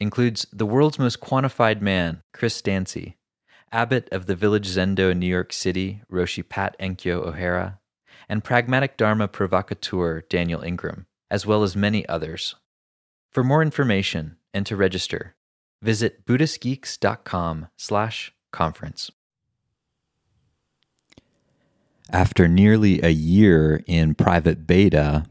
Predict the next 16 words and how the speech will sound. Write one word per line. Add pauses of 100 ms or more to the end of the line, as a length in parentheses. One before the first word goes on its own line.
(120)
the
Buddhist
Geeks
Network (220)
is
now
open
for
any
independent
practitioners (640)
who
want
to
engage
in